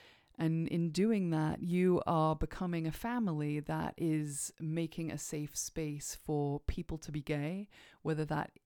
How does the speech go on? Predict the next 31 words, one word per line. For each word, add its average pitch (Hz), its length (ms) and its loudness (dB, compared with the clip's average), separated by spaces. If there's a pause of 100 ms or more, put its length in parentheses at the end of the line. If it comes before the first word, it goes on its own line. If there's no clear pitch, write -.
(140)
is 151 180 -2
your 151 100 -4
kids 151 260 -6
and 156 120 -4
you 151 60 0
don't 147 240 0
know 156 160 2
yet, 220 320 0
or 156 80 0
if - 160 -6
it's - 160 -8
your 147 80 -4
kids' 147 320 -6
friends 202 720 -6 (280)
that - 160 -10
then 151 260 -2
they 147 180 -4
give 185 280 -8
permission 208 500 -4
to. 220 400 -6 (300)
Sometimes 208 500 -6
you 190 80 -4
don't 165 300 -4
know 165 260 -2
the 156 180 -4
impact 156 800 -6
of 151 600 -6 (840)
being 160 320 0
a 120 80 -4
permission 151 540 -4
giver 135 500 -8